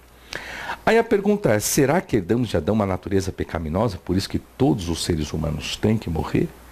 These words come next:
Olha o que que diz a Epístola aos Romanos, para aqueles que acreditam que Paulo escreveu. Vamos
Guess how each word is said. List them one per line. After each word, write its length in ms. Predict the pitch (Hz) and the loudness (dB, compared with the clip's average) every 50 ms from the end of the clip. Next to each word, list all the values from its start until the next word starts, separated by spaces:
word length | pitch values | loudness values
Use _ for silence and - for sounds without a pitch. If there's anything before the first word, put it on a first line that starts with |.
| - - - - - - - - - - - | -18 -16 -14 -14 -14 -12 -14 -14 -14 -4 0
Olha 160 | - 285 320 | 2 4 6
o 60 | 262 | 4
que 160 | - - 208 185 | 4 4 0 2
que 180 | - - 151 | 2 2 2
diz 560 | 113 87 90 120 139 117 90 - - - - - - - - - - - - - - - - - - - - - | 4 4 4 4 4 4 4 2 0 -2 -4 -8 -14 -20 -20 -20 -20 -20 -20 -20 -20 -20 -16 -16 -14 -12 -4 0
a 80 | 107 | 0
Epístola 520 | 101 95 - - 127 127 - - 123 104 107 | 0 0 0 0 2 2 2 2 2 4 2
aos 120 | 113 98 | 2 2
Romanos, 600 | 92 92 85 85 95 123 135 120 98 82 - - | 0 0 2 2 2 4 2 2 0 -4 -6 -10
para 260 | - - 90 90 85 | -8 -4 -2 -2 -2
aqueles 320 | 80 - - 98 101 92 - | -2 -2 -2 -2 -2 -2 -2
que 80 | - | -4
acreditam 640 | 98 - - 90 80 73 71 85 87 - - 80 76 | -4 -4 -2 -2 -2 0 0 -2 -2 -2 -2 -6 -6
que 120 | - - - - - | -8 -12 -18 -6 -2
Paulo 340 | - 131 156 165 160 135 107 | 2 2 4 2 2 2 0
escreveu. 480 | 107 - - - 110 90 80 76 76 | 0 0 0 0 0 0 2 0 -4
Vamos 440 | 76 95 156 175 82 73 - - - | -2 -2 0 0 0 0 -2 -4 -8